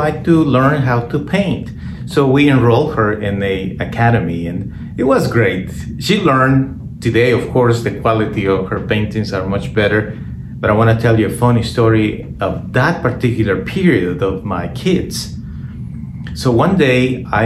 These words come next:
am learning to play the piano, and I hired this musician to come every Saturday to work with me from six A M to seven thirty or eight. We are in the living room and we are always practicing.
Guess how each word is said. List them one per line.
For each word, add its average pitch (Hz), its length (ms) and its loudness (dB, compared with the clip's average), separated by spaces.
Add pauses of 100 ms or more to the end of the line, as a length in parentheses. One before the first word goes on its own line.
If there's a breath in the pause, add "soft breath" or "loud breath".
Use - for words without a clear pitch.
am 131 140 4
learning 151 380 4
to 175 60 0
play 139 200 2
the 131 120 0
piano, 107 460 2
and 104 240 2
I 117 80 4
hired 143 540 0
this 113 180 4
musician 113 560 0
to - 80 -4
come 127 400 2
every 165 300 2
Saturday 110 680 2 (360 loud breath)
to 120 80 4
work 127 360 2
with 151 140 2
me 131 320 4
from 101 180 0
six 190 440 -2
A 170 100 2
M 135 380 4
to 92 500 -6
seven 123 640 2
thirty 117 340 4
or 90 180 0
eight. 101 360 0 (960 loud breath)
We 139 240 6
are 196 80 2
in 214 100 4
the 170 80 6
living 117 400 6
room 117 160 6
and 107 160 2
we 127 160 4
are 151 160 2
always 113 640 2 (200)
practicing. 208 580 -2